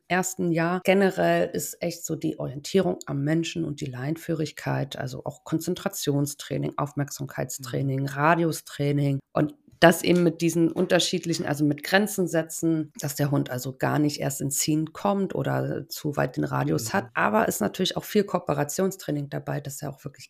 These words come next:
Speaker 1: gerne bei mir ist und gerne mit mir läuft.
Speaker 2: Mhm.
Speaker 1: Auch für später, wenn's dann
Speaker 2: Mhm.
Speaker 1: ohne Leine halt auch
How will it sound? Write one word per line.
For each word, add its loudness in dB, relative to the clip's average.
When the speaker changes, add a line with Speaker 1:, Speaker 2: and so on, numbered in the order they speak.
Speaker 1:
gerne 2
bei -16
mir -12
ist -10
und -8
gerne 0
mit -4
mir -2
läuft. -8
Speaker 2:
Mhm. -12
Speaker 1:
Auch 6
für 0
später, 0
wenn's 0
dann 0
Speaker 2:
Mhm. -12
Speaker 1:
ohne 2
Leine -4
halt -8
auch -12